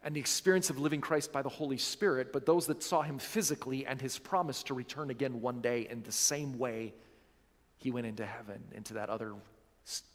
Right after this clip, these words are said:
realm. And so here we are, we living into that scandal. Their faith wasn't based on this. Now, of course, we have recorded the New Testament didn't exist in this format for the first hundred years, couple hundred years of the church.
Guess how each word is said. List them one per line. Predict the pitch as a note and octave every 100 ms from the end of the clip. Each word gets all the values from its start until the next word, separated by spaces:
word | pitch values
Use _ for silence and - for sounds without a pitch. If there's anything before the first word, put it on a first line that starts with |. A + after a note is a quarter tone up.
| _ -
realm. | A#2 G#2+ F#2 G#2 - - _ _ _ _ _ _ _ _ _ _ _ _ _ _ _ _ _ -
And | C3
so | D3+
here | C#3 F3+
we | F#3 D#3+
are, | C3 C3 A#2+
we | A#2
living | B2 E3+ D#3
into | D3
that | C3 -
scandal. | - - C3+ A#2+ - - _ _ _ _ _ _ _ _ _ _ _ _ _ _ _ -
Their | D#3+
faith | - G#3 G3+
wasn't | F3 E3+ C#3+
based | C#3+ E3+ - -
on | C#3+ C#3 C3 A#2+ - - -
this. | C#3+ E3+ - - - - - - _ _ -
Now, | A2+
of |
course, | - B2
we | B2+
have | B2+ B2
recorded | A#2 - F3+ A2
the | A#2+
New | C3+ C#3+
Testament | D#3+ D3 D3+ C#3
didn't | D3 D3+ D3
exist | B2 A2+ - G#3+ A3 - -
in | C#3+
this | C3 B2
format | - A#2+ A#2 G#2+ -
for | B2+
the | B2
first | - B2+ -
hundred | B2+ A#2+ A#2
years, | A2+ A2+ A2
couple | B2+ A#2+
hundred | A#2+ A#2
years | A2+ A2+
of | A2
the | G#2
church. | - G2 - - -